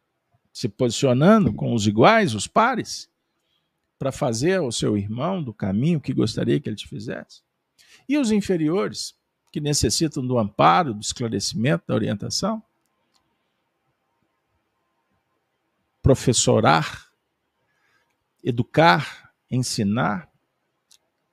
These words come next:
pelo exemplo. Isso é muito interessante. Auxílio, cooperação.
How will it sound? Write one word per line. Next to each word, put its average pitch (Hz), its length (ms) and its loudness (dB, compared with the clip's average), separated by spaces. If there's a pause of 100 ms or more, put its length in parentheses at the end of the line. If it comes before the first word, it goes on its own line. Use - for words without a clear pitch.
(400)
pelo 107 240 4
exemplo. 156 420 0 (1000)
Isso - 120 -4
é - 20 2
muito 240 300 0
interessante. 185 640 0
Auxílio, 233 640 2
cooperação. 208 920 2